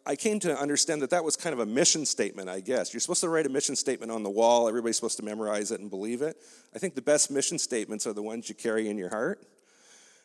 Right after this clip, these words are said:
uh, where you know who you are. And one, uh, one Sunday, I was, uh, doing a baptism for this person. And, uh, I, I always had asked the person to tell their story a little bit. And, and she said,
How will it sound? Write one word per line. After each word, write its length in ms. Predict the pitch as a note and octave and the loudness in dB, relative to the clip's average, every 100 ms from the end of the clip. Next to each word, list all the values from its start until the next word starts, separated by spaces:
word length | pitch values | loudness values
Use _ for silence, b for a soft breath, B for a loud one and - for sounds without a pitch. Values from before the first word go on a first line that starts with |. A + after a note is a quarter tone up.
| B | B
uh, 160 | A2+ G#2+ | -2 2
where 160 | G#2+ | 4
you 140 | A2 A2+ | 2 2
know 200 | A#2+ B2 | 2 2
who 120 | B2+ | 0
you 240 | A#2+ A2 | 0 2
are. 300 | G#2+ A2+ F#3 - B B B B | 4 4 0 -4 B B B B
And 300 | C3 B2+ C#3 - B B B B B - | -4 -2 -4 -8 B B B B B -6
one, 420 | D3 G3 G#3+ G3+ | 0 2 2 0
uh, 460 | - B2+ A2 A2 A2 - B B | -6 -6 -4 -4 -6 -8 B B
one 300 | A#2+ E3+ G#3 | -6 -2 2
Sunday, 380 | - D#3 F3+ C3+ | 2 2 2 2
I 80 | |
was, 420 | A2 G#2+ G#2+ - - | 2 2 2 -2 -4
uh, 120 | A2+ | -6
doing 220 | A2 C#3 | -2 0
a 40 | C#3 | 2
baptism 500 | C3+ D#3+ - B2 G#2 | 2 0 0 -2 -2
for 160 | - | -4
this 160 | G#2+ A2 | -2 -2
person. 460 | - B2+ C3+ - - b b b _ - | -2 -6 -6 -8 -12 b b b _ -10
And, 280 | B2 G#2+ G#2 | -8 -6 -4
uh, 240 | G2 F#2+ G#2 _ B B B B B | -4 -4 -10 _ B B B B B
I, 140 | B2+ B2+ - | -4 -4 0
I 80 | |
always 220 | B2 C#3 C3+ | 2 2 4
had 100 | A#2+ | 4
asked 220 | A#2+ - | 2 0
the 80 | A#2+ | -2
person 260 | A2+ - | -4 -4
to 80 | G2+ | -4
tell 200 | - A#2 | -4 -4
their 100 | G2 | -2
story 420 | - - G2 F#2 | -2 -4 -6 -6
a 60 | F#2 | -6
little 220 | F2+ F2+ | -8 -10
bit. 220 | F2+ D#2+ - | -10 -12 -12
And, 240 | G2 G#2 - | -10 -10 -8
and 200 | A2 A2 | -8 -8
she 160 | - | -6
said, 400 | B2+ - A#2 G#2 | -2 0 2 0